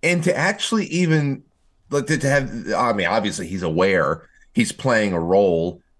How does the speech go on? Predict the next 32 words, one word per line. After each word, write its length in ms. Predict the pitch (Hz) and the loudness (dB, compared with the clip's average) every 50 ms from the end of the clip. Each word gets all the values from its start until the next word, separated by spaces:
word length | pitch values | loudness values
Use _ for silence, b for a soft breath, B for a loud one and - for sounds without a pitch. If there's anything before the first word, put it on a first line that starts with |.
| _ _ | _ _
He 160 | - 120 113 | 0 0 2
knows 300 | 104 117 117 127 131 113 | 2 4 2 2 2 2
what 100 | 104 90 | 0 -2
he's 200 | 95 92 82 80 | -4 -6 -6 -2
doing 340 | 95 120 110 110 104 95 87 | -2 0 0 2 0 -2 -2
and 80 | 85 | -4
he's 160 | 87 85 80 - | -6 -8 -6 -4
saying, 520 | - 120 117 110 87 78 76 85 87 - B B B B B B - | -2 0 0 0 0 -2 -4 -6 -8 -12 B B B B B B -6
but 360 | - 139 131 123 - - 117 - | -2 0 0 0 -2 -4 -4 -2
to, 180 | 147 135 123 | 0 0 0
to 160 | - - 127 120 | 0 -2 -4 -4
try 340 | - - 139 139 139 190 | -4 -4 -2 0 0 2
to, 80 | 190 160 165 - - - | 2 0 -2 -4 -10 -6
th-, 240 | - 170 - - 117 - | -6 -4 -4 -6 -6 -6
to, 160 | 156 - - | -4 -4 -4
to, 180 | - 143 120 | -2 -2 -2
to 160 | 101 - - 123 | -2 -2 -4 -2
even 280 | 131 190 196 180 123 104 | 0 0 0 0 -2 -2
think 240 | - - 175 180 | -2 -2 0 0
that 120 | 170 - 123 | 0 -2 -2
you 120 | 139 135 | -2 -4
can 160 | - 147 123 | -2 -4 -4
separate 600 | - - - 143 - - - 135 131 135 139 135 | -4 -2 -2 0 0 -2 -2 0 0 0 0 0
the 80 | - 104 | -2 -2
wheat 220 | 104 120 135 - | 0 2 0 0
from 120 | - 120 104 | -2 -6 -8
the 60 | 90 | -8
chaff, 520 | - - 139 131 131 123 101 98 - - - - _ _ _ _ _ _ _ _ _ - _ _ _ _ - - - 127 | -4 -2 0 2 2 2 0 -2 -4 -10 -20 -20 _ _ _ _ _ _ _ _ _ -20 _ _ _ _ -20 -10 -6 -4
uh, 140 | 123 123 - 156 | -4 -2 0 0
in 160 | 160 143 135 | 2 4 4
that 240 | 143 147 - - 127 | 4 2 2 0 0
room, 520 | 135 135 147 143 123 92 73 - - | 2 2 4 4 2 2 -2 -6 -10